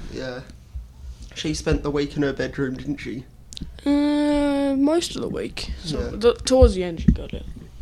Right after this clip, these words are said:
Speaker 1: Um, what else is in news, Jake? Um,
Speaker 2: Uh,
Speaker 1: just a lot of election stuff, isn't it?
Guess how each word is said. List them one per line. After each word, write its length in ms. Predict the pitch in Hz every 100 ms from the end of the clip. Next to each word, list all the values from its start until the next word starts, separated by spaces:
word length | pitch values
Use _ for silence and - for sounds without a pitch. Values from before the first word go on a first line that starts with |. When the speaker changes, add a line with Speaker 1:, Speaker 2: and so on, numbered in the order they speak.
| - - - - - - - - - -
Speaker 1:
Um, 460 | - 147 147 156 151 - - - - - - - - - - - - - - - -
what 160 | 156 160
else 280 | 147 156 165
is 140 | 151
in 120 | 135
news, 400 | 127 120 123 135
Jake? 460 | - 113 151 - - - - - - - - - - - -
Um, 440 | - 196 180 175 180
Speaker 2:
Uh, 20 | 147
Speaker 1:
just 160 | - -
a 60 |
lot 180 | 139 135
of 80 | 131
election 440 | 127 123 - 139
stuff, 300 | 139 - -
isn't 220 | 139 139
it? 100 | -